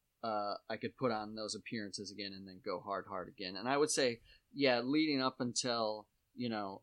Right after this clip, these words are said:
uh, my last drink, landing me, you know, wheeling and dealing with a couple of E M Ts and getting in the hospital and then escaping from a <laughs> hospital and then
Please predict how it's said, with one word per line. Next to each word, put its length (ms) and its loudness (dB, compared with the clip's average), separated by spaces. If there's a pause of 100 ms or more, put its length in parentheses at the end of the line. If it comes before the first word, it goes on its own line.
(100)
uh, 280 0 (160)
my 280 -2
last 500 -2
drink, 460 -4 (560)
landing 400 -2
me, 420 -6
you 140 -4
know, 220 -6 (260)
wheeling 360 4
and 140 -6
dealing 300 0
with 120 -4
a 60 -6
couple 320 0
of 100 -10
E 160 4
M 160 -2
Ts 480 -2
and 220 -10
getting 220 -2
in 80 -2
the 60 -2
hospital 580 0
and 100 -14
then 80 -8
escaping 580 0
from 140 0
a 60 -2
<laughs> 100 6
hospital 640 4
and 140 -4
then 140 -2